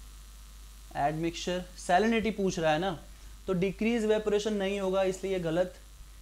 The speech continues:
Decrease evaporation नहीं होगा, गलत। Increase evaporation है, सही है। increase evaporation है, सही है। decrease admixture, admixture और ये increase admixture है, तो increase नहीं होगा, कम होगा, ज़्यादा होगा। देखो,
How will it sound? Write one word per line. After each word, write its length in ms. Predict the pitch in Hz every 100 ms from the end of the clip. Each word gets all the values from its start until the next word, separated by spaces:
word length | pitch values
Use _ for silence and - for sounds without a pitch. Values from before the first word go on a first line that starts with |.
| - -
Decrease 380 | 160 175 202 208
evaporation 460 | 202 196 196 196 196
नहीं 140 | 196
होगा, 160 | 190 185
गलत। 380 | 165 160 185 180 - - - -
Increase 360 | 180 175 208
evaporation 500 | 196 196 190 185 190
है, 60 | 190
सही 320 | 180 175 190
है। 220 | 185 185 - - - - -
increase 380 | 180 175 196
evaporation 480 | 185 185 175 175 180
है, 60 | 175
सही 360 | - 170 180
है। 180 | 170 170 - - - - 160
decrease 560 | 175 175 190 208 214
admixture, 640 | 180 180 180 185 185 180 175 - -
admixture 580 | 156 170 180 170 - 185 185 - - - - - -
और 100 | 170
ये 100 | 180
increase 420 | 185 175 196 196
admixture 580 | 170 175 180 175 - 180
है, 200 | 175 165 - - - - - - -
तो 60 |
increase 420 | 208 196 202 226 196
नहीं 160 | 214
होगा, 320 | 208 196 202 196
कम 140 | 190 190
होगा, 260 | 185 180
ज़्यादा 240 | 175 160 156
होगा। 200 | 147 139
देखो, 280 | 160 151